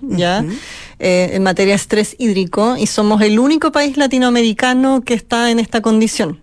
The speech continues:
Speaker 1: ¿ya?
Speaker 2: El único.
Speaker 1: El único país latinoamericano que está, que va a sufrir un estrés hídrico extremo,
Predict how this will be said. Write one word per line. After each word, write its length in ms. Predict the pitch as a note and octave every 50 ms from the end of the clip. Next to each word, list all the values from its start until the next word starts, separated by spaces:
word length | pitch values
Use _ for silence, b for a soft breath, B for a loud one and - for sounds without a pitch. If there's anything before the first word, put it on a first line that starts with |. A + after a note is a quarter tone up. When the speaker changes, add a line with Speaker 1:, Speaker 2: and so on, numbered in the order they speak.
| - - -
Speaker 1:
¿ya? 280 | F#3+ F3+ F3+ G3 A#3+ C#4 - - - - - - - _ - _ _ _ -
Speaker 2:
El 180 | F3+ F#3+ F3+
único. 520 | A#3+ D4 D#4 C#4+ G#3+ E3 - - - D3+ C3+
Speaker 1:
El 160 | G#3 G#3+ G#3
único 320 | A#3 C4 C#4+ C#4+ D4+ C#4
país 220 | C4 B3 A#3+ B3 A#3+
latinoamericano 800 | A#3+ A3+ A3+ G#3+ G#3 G3+ G3 F#3 F#3 E3+ - G3 G#3 G#3+ A3+ G#3+
que 80 | A3
está, 460 | G#3 - - - G3+ G3+ G3+ G#3 A3
que 140 | G#3 - G3
va 80 | F#3 F#3
a 20 |
sufrir 340 | - - G3 - - G#3+ G#3
un 80 | G#3 G3+
estrés 320 | G3 - - G#3 G3 -
hídrico 320 | - A3+ G3 G3+ - G#3 F#3+
extremo, 720 | - - - - - - - A3 G#3+ F3+ E3+ D3 D3 -